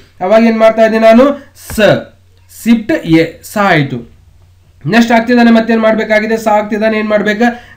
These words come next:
ತಿ ಕೆಳಗ ತ ಒತ್ತಕ್ಷರ ಮತ್ತೆ ವ ಒತ್ತಕ್ಷರ ಎರಡು ಬರ್ಬೇಕಾಗಿದೆ. ಅವಾಗ ತ fresh ಮಾಡ್ತೀನಿ, ಆ, ಟಿ ಮೇಲೆ fresh ಮಾಡ್ತೀನಿ, ತ ಬಂದದ. ಈಗ ಏನ್ ಮಾಡ್ಬೇಕು? ತ ಒತ್ತಕ್ಷರ ಬೇಕಾಗಿದೆ. ಅವಾಗ ಏನ್ ಮಾಡ್ತೀನಿ? ವಾಪಸ್ ಎಫ್ ಟಿ,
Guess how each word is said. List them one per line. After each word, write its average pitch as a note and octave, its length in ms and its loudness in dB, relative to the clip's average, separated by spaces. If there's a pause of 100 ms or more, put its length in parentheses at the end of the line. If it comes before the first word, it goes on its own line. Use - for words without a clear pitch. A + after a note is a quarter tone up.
(140)
ತಿ A#3+ 200 4
ಕೆಳಗ A3 420 0
ತ A#3+ 220 -6 (100)
ಒತ್ತಕ್ಷರ A#3 520 -2
ಮತ್ತೆ A#3 220 0
ವ A3 120 0
ಒತ್ತಕ್ಷರ G#3+ 580 -2
ಎರಡು G3 260 0
ಬರ್ಬೇಕಾಗಿದೆ. F3 580 -2
ಅವಾಗ E3+ 240 0 (600)
ತ - 40 -4 (180)
fresh F3 260 -4
ಮಾಡ್ತೀನಿ, C#3 500 -4
ಆ, D#3 680 -4 (120)
ಟಿ G#3+ 120 -2
ಮೇಲೆ G#3 220 -2
fresh F3 260 -6
ಮಾಡ್ತೀನಿ, F3+ 360 -6
ತ E3+ 120 -8
ಬಂದದ. D#3+ 580 -2 (260)
ಈಗ A3+ 220 0
ಏನ್ A#3 160 4
ಮಾಡ್ಬೇಕು? A3+ 600 2 (180)
ತ - 40 0
ಒತ್ತಕ್ಷರ A#3+ 600 2
ಬೇಕಾಗಿದೆ. D3+ 480 -2
ಅವಾಗ G3 260 0
ಏನ್ G3 120 -4
ಮಾಡ್ತೀನಿ? F#3+ 680 -4 (240)
ವಾಪಸ್ F#3+ 520 -4
ಎಫ್ G#3+ 720 -4 (240)
ಟಿ, E3 380 -4